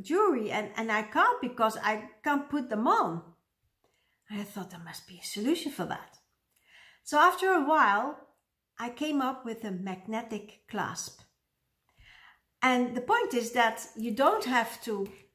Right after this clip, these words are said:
you know, fiddle around with small clasps. No, you have a clasp and it finds itself.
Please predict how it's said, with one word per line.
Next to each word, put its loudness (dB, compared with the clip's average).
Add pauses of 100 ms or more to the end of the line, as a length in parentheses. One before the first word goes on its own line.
(280)
you -2
know, 2
fiddle 0
around 6
with -8
small -4
clasps. 0
No, -4 (760)
you -2
have 4 (400)
a -16
clasp 4 (1800)
and -2
it -2
finds 0
itself. -2